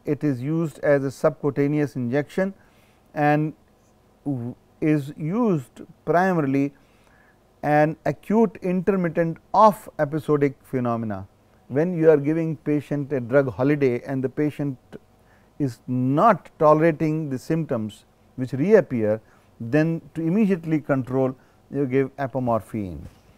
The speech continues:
But apomorphine is primarily not a drug for regular use. Selective monoamine oxidase B inhibitor, as I mentioned, inhibits dopamine breakdown in the brain and used as a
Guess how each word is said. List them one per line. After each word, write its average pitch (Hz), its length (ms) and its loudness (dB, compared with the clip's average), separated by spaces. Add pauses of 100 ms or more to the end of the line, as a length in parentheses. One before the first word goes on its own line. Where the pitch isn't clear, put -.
(140)
But 123 240 -2
apomorphine 151 680 0
is 135 160 -6
primarily 131 800 -2 (360)
not 135 300 -2
a 143 60 -2
drug 131 420 2 (480)
for 131 140 2
regular 131 440 0
use. 120 360 -6 (1600)
Selective 220 640 2
monoamine 196 680 0
oxidase 165 720 0
B 139 220 0
inhibitor, 160 640 0
as 156 220 4
I 131 140 2
mentioned, 175 600 -2
inhibits 160 440 -2
dopamine 147 580 -2
breakdown 127 500 0
in 120 120 -2
the 107 80 -2
brain 190 520 0 (540)
and 151 420 -2
used 170 380 -2
as 160 160 -2
a 170 80 -2